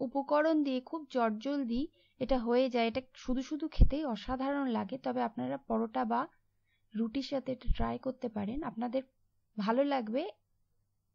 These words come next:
প্রায় একদম ready হয়ে গেছে এটা। এবার এতে গরম মশলা মিশিয়ে দেব ওয়ান ফোর teaspoon মতন। খুব বেশি গরম মশলা দেওয়ার প্রয়োজন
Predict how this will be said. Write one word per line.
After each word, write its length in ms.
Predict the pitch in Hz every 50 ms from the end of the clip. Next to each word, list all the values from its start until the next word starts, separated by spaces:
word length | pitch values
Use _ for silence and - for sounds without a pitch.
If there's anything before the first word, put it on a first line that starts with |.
| _ _ _ _ _ _ _ _ _ _ _ _ _ _ _ _ _ _ _ _ _ _ _ _ -
প্রায় 260 | - 262 269 294 320 320 -
একদম 480 | - 262 254 226 220 233 220 269 311 330 302
ready 320 | 302 285 285 277 254 302 302
হয়ে 240 | 277 294 302 294 294
গেছে 260 | 277 294 285 277 - 285 277
এটা। 220 | - - 240 233 277 403 - _ _ _ _ _ _ _ _ _ _ -
এবার 320 | 269 311 349 370 320 285 285
এতে 220 | 285 269 269 285 285
গরম 380 | 262 226 240 226 226 226 254 269 277
মশলা 340 | 277 277 262 - - 285 277
মিশিয়ে 380 | 262 247 220 - - 233 226
দেব 200 | 208 202 196 190 233 294 403 - _ _ _ _ -
ওয়ান 180 | 226 233 226 226
ফোর 180 | 220 - 254 269 254 -
teaspoon 480 | 247 226 214 208 - - - 226 220 214
মতন। 300 | 214 208 202 202 240 277 311
খুব 240 | 302 - - 359 370
বেশি 260 | 359 339 320 285 - 285
গরম 280 | 247 240 226 226 233 233
মশলা 260 | 233 220 - 226 233
দেওয়ার 280 | 214 226 233 269 311 359
প্রয়োজন 520 | - - 254 247 240 240 214 220 226 214